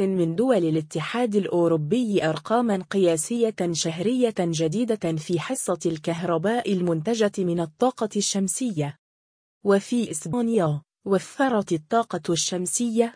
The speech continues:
للمرة الأولى، أكثر من ثلث الكهرباء المنتجة خلال جوان ألفين وستة وعشرون، بحصة بلغت أربعة وثلاثون بالمئة.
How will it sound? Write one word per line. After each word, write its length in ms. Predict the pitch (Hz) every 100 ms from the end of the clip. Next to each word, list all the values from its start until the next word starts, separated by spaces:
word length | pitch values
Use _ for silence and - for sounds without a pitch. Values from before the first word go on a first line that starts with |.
| _ _
للمرة 600 | 196 196 180 202 240 175 160
الأولى، 680 | 165 156 226 240 233 233 240 254 _ -
أكثر 480 | 320 - 233 196 185
من 180 | 180 165
ثلث 380 | 269 262 220
الكهرباء 840 | 170 151 175 160 175 165 202 240 208
المنتجة 760 | 185 175 160 156 240 220 -
خلال 560 | 190 202 185 233 254 175
جوان 460 | 160 165 190 247 220
ألفين 540 | 165 156 226 247 190
وستة 680 | 156 151 285 - 185 180 170
وعشرون، 840 | 165 156 156 - 185 226 277 285 285 _ -
بحصة 580 | 165 - 277 - 208 -
بلغت 640 | 220 190 233 214 185 170
أربعة 500 | - 165 160 220 214 226
وثلاثون 880 | 226 180 160 165 156 151 240 262 233
بالمئة. 580 | 208 202 240 - 151